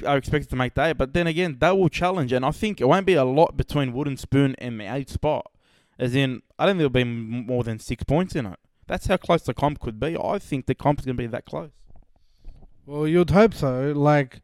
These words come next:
Speaker 2: uh, it would be a boring season to see, uh, breakout scorelines by, like, twenty points and forty points. You like to watch a game and sit on edge and scream at the T V and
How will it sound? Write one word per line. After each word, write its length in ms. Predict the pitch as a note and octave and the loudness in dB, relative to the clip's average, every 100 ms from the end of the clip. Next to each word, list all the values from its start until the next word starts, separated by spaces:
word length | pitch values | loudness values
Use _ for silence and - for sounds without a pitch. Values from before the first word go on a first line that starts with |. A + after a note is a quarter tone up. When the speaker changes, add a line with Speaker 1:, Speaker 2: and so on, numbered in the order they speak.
| - | -4
Speaker 2:
uh, 140 | D#3+ | 2
it 60 | D#3+ | 8
would 160 | E3 D3 | 8 8
be 140 | G3+ | 6
a 60 | D#3+ | 8
boring 420 | C#3 F3 F3 D3+ | 10 12 10 4
season 680 | - D3 D#3+ C#3 C3+ C3+ C#3 _ - _ - | 4 4 6 4 2 0 -6 _ -20 _ 0
to 120 | C#3+ | 0
see, 500 | - D#3 D#3+ D#3 C#3+ | 6 8 8 8 4
uh, 240 | - C#3+ C3+ | 2 2 2
breakout 680 | B2+ C#3+ C#3 D3+ C#3 F#2 | 2 2 2 2 2 0
scorelines 840 | - - C3+ C#3+ C#3 C3+ A#2+ G#2+ - | -8 4 6 8 6 0 -4 -10 -2
by, 220 | A#2+ C3+ | 4 6
like, 380 | C3+ C3+ B2 - | 6 4 2 -2
twenty 280 | - D3 D3 | 2 4 4
points 600 | - C3+ C3+ C3+ B2+ - | 0 0 0 0 -6 -6
and 140 | B2 A2 | -6 -2
forty 320 | C3 C3+ C3 | 0 0 -2
points. 440 | - C3 B2+ - _ _ _ _ - | -6 -6 -8 -12 _ _ _ _ -4
You 160 | B2+ | 2
like 220 | D3+ G3 - | 4 4 4
to 160 | F#3+ | 4
watch 220 | D#3+ D#3+ D#3 | 6 4 2
a 60 | |
game 300 | C#3+ C#3+ C#3 | 2 2 2
and 140 | C3 - | -2 -2
sit 180 | D3 | 2
on 180 | D3 C3+ | 4 2
edge 360 | C3 C3+ B2+ B2 | 0 -4 -4 -6
and 300 | B2+ B2 A#2 | -6 -6 -10
scream 320 | - D3+ D#3+ | -4 -2 -2
at 100 | D3+ | -4
the 80 | C3+ | -6
T 240 | B2 C#3+ | -2 0
V 340 | C3+ C#3 C3+ C3 | 2 2 0 0
and 340 | B2 A#2+ A2+ | -4 -6 -10